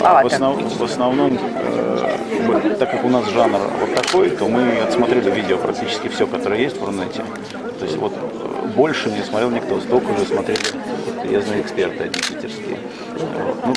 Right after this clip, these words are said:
Speaker 2: ролик сто пятьдесят, наверное. А там очень откровенно. Люди, когда не умеют снимать кино, они выглядят там откровеннее, чем жизнь. В жизни
Speaker 1: Да,
Speaker 2: человек,
Speaker 1: да,
Speaker 2: вы
Speaker 1: да,
Speaker 2: чувствуете
Speaker 1: да, да.
Speaker 2: органично, а камера, она не врёт, она раскрывает правду очень сильно.
Speaker 1: Ну вот так с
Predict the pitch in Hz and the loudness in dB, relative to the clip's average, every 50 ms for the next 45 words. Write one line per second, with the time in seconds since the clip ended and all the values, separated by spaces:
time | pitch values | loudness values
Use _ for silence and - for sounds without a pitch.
0 | - - - 113 120 - - - - - 202 - - 101 101 - - - 98 - | 0 0 0 2 2 2 0 -2 -2 -2 -2 -2 -2 -4 -4 -4 -4 -4 -4 -4
1 | 101 104 - - - - - - - - - - - - - - - - - - | -4 -6 -6 -6 -4 -4 -4 -4 -4 -4 -4 -6 -6 -6 -6 -6 -6 -8 -8 -8
2 | - - - - - - - - 143 160 170 160 147 - - - 151 147 135 147 | -8 -4 -2 -2 0 0 2 2 2 2 4 2 2 2 2 2 2 4 4 4
3 | 156 147 120 104 101 104 117 123 123 - 113 113 120 123 123 127 143 165 165 135 | 4 4 4 2 0 0 0 0 0 0 0 2 2 4 4 4 2 2 0 0
4 | - - 110 98 95 92 - - 117 110 107 95 90 90 85 - - - 92 98 | -2 -2 -2 -2 -2 -2 -4 -2 -2 0 0 0 0 -2 -4 -2 -2 -2 0 0
5 | 113 120 123 113 110 101 98 - 110 110 107 98 90 104 113 123 139 143 131 117 | 2 2 2 2 2 -4 -2 -2 -2 0 0 0 2 2 4 4 4 4 4 2
6 | 98 - - 107 104 107 117 110 98 - 104 101 101 107 107 120 117 113 113 - | -2 -2 -4 -4 -2 0 0 0 0 -2 -6 -6 -6 -2 -2 0 0 0 0 0
7 | - - - - 165 160 - - - - - - - 175 - - 127 123 - 123 | 0 0 0 0 -2 -4 -6 -8 -10 -10 -8 -4 -4 -2 0 0 0 0 0 0
8 | - - 120 123 - 131 135 165 - - - - 104 95 87 - - - - - | 2 2 2 2 2 2 0 0 0 0 0 0 0 0 0 -4 -6 -10 -10 -10
9 | - - - - 104 - 127 135 131 127 120 117 113 113 117 117 110 113 117 117 | -10 -8 -6 -4 2 2 4 4 4 4 4 4 4 4 2 2 2 2 2 2
10 | 117 117 117 117 110 101 92 - 104 95 95 101 101 104 101 98 - - - 113 | 2 2 4 4 4 4 2 0 0 0 2 2 2 2 2 2 2 2 2 4
11 | 110 107 98 98 98 98 104 107 107 101 101 98 - - - - 104 - - - | 4 4 4 4 2 2 2 2 2 2 2 2 2 2 2 0 0 -2 -4 -4
12 | - - - - 269 - 269 - 370 - 359 - 427 - - - 440 - - - | -4 -4 -4 -4 -4 -4 -4 -4 -4 -4 -2 -2 -2 -2 0 -2 -2 -2 -2 -2
13 | - - - 254 247 226 330 185 185 214 214 - - - 208 - - - - - | -4 -4 -4 -4 -4 -2 0 0 2 2 2 0 0 0 0 0 -2 -4 -4 -4
14 | - | -4